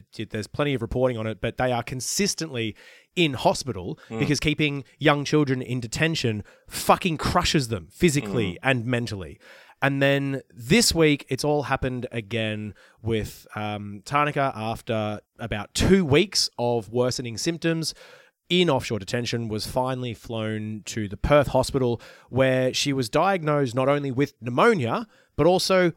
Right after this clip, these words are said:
Speaker 1: with sepsis from
Speaker 2: Yeah.
Speaker 1: untreated pneumonia, because the doctors on Christmas Island were like, "Ah, just Panadol, she'll be fucking fine."
Speaker 2: Yeah.
Speaker 1: And she clearly fucking wasn't, and was finally flown to Perth, where it was like, "Oh shit,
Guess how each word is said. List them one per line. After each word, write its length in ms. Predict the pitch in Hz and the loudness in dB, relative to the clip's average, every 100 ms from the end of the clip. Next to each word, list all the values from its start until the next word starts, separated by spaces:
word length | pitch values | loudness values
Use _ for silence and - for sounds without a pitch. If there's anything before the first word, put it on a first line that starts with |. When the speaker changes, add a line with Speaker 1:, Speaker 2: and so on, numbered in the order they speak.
| - | 2
Speaker 1:
with 200 | 170 - | 2 4
sepsis 720 | - 233 - - 104 - - - | 4 2 2 -2 -4 -6 -10 -2
from 160 | - 147 | 2 4
Speaker 2:
Yeah. 40 | 180 | 4
Speaker 1:
untreated 600 | 220 220 - 202 180 139 | 4 4 4 4 2 0
pneumonia, 640 | 160 165 156 143 92 71 _ - | 2 4 4 2 -4 -8 _ 0
because 220 | 160 160 | 2 2
the 80 | 165 | 2
doctors 420 | 120 233 - 208 | 8 8 8 4
on 120 | 175 | 2
Christmas 400 | - 220 - 170 | 2 0 2 4
Island 360 | 196 220 180 151 | 6 8 6 6
were 60 | |
like, 160 | 151 147 127 | 6 6 6
"Ah, 300 | 135 143 139 - _ - | 6 6 4 -4 _ 4
just 220 | 277 - | 4 6
Panadol, 460 | - 165 202 160 110 | 2 2 4 4 4
she'll 160 | 190 | 2
be 100 | 175 | 2
fucking 340 | 165 180 170 143 | 2 0 0 0
fine." 440 | 196 190 120 92 - - | 2 4 2 -2 -10 -2
Speaker 2:
Yeah. 160 | 95 | 4
Speaker 1:
And 140 | 220 214 | 4 4
she 300 | - 208 208 | 4 2 0
clearly 760 | - - 202 226 285 285 233 | -4 -6 4 6 8 8 6
fucking 540 | 175 - 170 - 147 104 | 2 4 2 4 -2 -2
wasn't, 500 | 107 107 92 196 - _ _ _ _ | -2 -2 -4 -8 -10 _ _ _ _
and 220 | 180 196 175 | 2 4 6
was 160 | 202 | 4
finally 560 | - - 214 226 214 208 | 6 6 8 8 8 2
flown 400 | - 180 170 165 | 2 2 2 2
to 100 | 170 | -2
Perth, 320 | - 185 156 | 4 6 6
where 160 | 156 156 | 6 6
it 80 | |
was 140 | 156 151 | 6 4
like, 100 | 151 | 6
"Oh 120 | 208 | 8
shit, 460 | 202 - 285 139 92 | 8 8 6 6 4